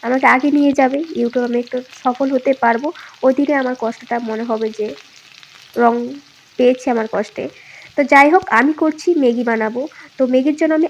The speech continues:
আলু ভাজাটা প্রথমে বসিয়ে দিচ্ছি, কারণ ম্যাগি তো জানোই বসাতে বসাতে সিদ্ধ হয়ে যাবে মিনিটেই,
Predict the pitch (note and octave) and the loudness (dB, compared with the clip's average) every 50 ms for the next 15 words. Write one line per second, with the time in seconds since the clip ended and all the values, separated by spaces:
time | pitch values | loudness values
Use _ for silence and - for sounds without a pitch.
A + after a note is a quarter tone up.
0 | - - A3+ A#3+ A#3+ A#3+ C4+ B3+ C4+ C4 C#4 C4 - A#3 A#3 B3 B3+ B3+ B3 A#3+ | 2 2 2 2 2 0 -2 -4 -2 -4 -4 -4 -4 -4 -2 -2 -4 -2 0 -2
1 | A#3+ A#3+ - C4 B3+ B3 A#3+ - - D4 D4+ - D4 D#4 D4+ C#4+ C4 C4 B3+ C4+ | -2 0 -2 -4 -4 -4 -8 -6 -10 -12 -4 -2 -2 0 0 2 2 0 0 0
2 | D4 D4+ F4 - _ _ - - - - - - D4 D4 C#4 A#3+ C#4 B3 B3 A#3+ | -2 -4 -4 -8 _ _ -20 -20 -20 -20 -6 -2 0 0 0 2 2 2 2 2
3 | G3+ G#3 A#3 A#3+ C#4 - D#4 D4+ D#4 D#4 D4+ D#4 D4 - D4 C4+ - B3+ G#3 G#3+ | -2 0 2 0 2 2 2 0 2 0 2 0 0 -2 -4 -2 -2 -2 0 2
4 | A3 A#3+ G#3 G3+ G3 F#3+ G3+ A3+ - C4+ C4 B3+ B3 A#3+ A#3+ - - | 2 2 2 0 0 -2 -2 -2 -2 0 0 0 0 0 -2 -4 -6